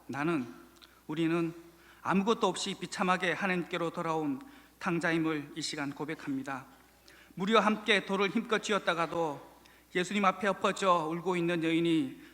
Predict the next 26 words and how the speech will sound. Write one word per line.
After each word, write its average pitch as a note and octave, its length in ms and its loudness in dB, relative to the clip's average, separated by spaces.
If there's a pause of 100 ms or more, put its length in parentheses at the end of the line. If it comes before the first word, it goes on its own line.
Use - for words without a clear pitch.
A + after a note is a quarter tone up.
(180)
바로 E3 580 -4 (100)
우리라는 F#3 360 2
것을 E3+ 260 -2
깨닫고 D#3+ 720 -2
돌을 E3+ 340 -2
내려놓습니다. C#3+ 920 -2 (480)
감히 F#3+ 220 2
하늘도 G#3 280 4
못 F#3+ 220 -4
보고 F3 680 -4
주님 G3 260 -2
이름만 F#3+ 380 0
부르는 E3+ 340 -4
것으로 E3 500 -4 (240)
족한 E3 540 -2 (280)
죄인임을 F3 420 0
고백하오니 E3 880 -2 (260)
하나님, F#3+ 440 2 (360)
용서하셔서 G3 1080 4
은혜 G3 140 2
없이는 D#3+ 580 0
하루도 F#3 340 -4
살 F#3 220 2
수 G#3+ 140 0
없는 F#3+ 340 2
우리들을 E3+ 500 -4